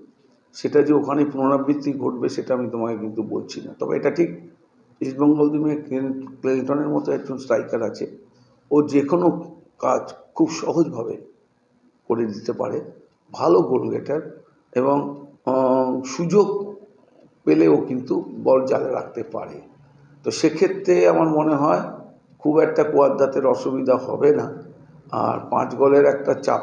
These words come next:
তো ওদের উপর আছে, যে এই গো-, দলটার কাছে আমরা হেরেছিলাম। আর ইস্টবেঙ্গল এখন অনেক সংঘবদ্ধ হয়েছে, ইস্টবেঙ্গল এখন ভালো ফুটবল খেলছে। তা আমার মনে হয় ইস্টবেঙ্গলের খুব একটা কঠিন ম্যাচ হবে না।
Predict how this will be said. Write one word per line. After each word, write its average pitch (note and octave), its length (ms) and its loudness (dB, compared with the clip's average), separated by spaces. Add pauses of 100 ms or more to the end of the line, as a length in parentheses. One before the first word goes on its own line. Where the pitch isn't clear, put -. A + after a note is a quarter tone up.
(120)
তো D3 140 2
ওদের C3+ 240 2
উপর C3 260 2
আছে, - 580 -2
যে A#2 80 -2
এই B2 140 -2
গো-, - 340 -4
দলটার B2+ 400 0
কাছে C3 220 -4
আমরা A#2+ 200 -2
হেরেছিলাম। B2 520 -6 (500)
আর F3 120 2
ইস্টবেঙ্গল F#3+ 400 2
এখন G#3 300 0
অনেক E3 240 0
সংঘবদ্ধ D#3+ 600 2
হয়েছে, - 460 -2 (500)
ইস্টবেঙ্গল D#3+ 440 2
এখন D#3+ 400 0 (220)
ভালো D#3+ 200 2
ফুটবল E3+ 460 0
খেলছে। - 400 -12 (460)
তা E3+ 100 0
আমার F3 220 2
মনে E3+ 200 0
হয় - 240 -6 (460)
ইস্টবেঙ্গলের D#3 480 0
খুব C#3 240 -2
একটা C3+ 200 0 (120)
কঠিন - 600 -2
ম্যাচ C3+ 260 -8
হবে D3 280 -2
না। - 140 -6